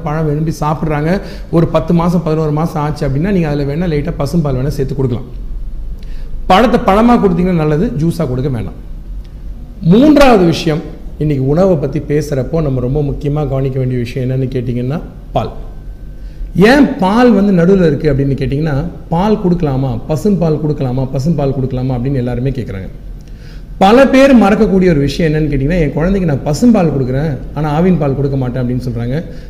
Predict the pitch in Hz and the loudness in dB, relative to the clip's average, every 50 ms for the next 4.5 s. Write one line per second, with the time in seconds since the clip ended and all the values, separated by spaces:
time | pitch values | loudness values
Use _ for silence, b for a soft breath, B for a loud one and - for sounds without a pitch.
0 | B - - - 170 180 202 226 277 269 247 202 208 240 277 254 - - - 151 | B -8 -2 2 4 6 8 8 8 8 8 6 6 6 4 2 -4 -6 -2 0
1 | 175 202 226 226 196 170 156 170 175 170 165 165 143 - - 156 170 226 233 - | 0 2 2 2 2 2 2 2 2 2 2 0 0 0 0 2 2 2 2 -2
2 | - - - - 165 165 - - 240 233 202 175 143 185 170 175 170 175 160 170 | -6 -8 -4 0 0 0 2 2 4 4 4 4 4 2 2 2 2 0 0 0
3 | 160 143 147 143 160 175 190 - 147 143 147 143 131 151 147 147 160 147 - 151 | -2 -2 -2 -2 -2 -4 -4 -4 -2 -2 -2 -2 -2 -2 -2 -2 -2 -2 -2 0
4 | 147 143 151 156 151 127 110 117 107 98 | 0 2 2 2 0 0 -2 -2 -4 -6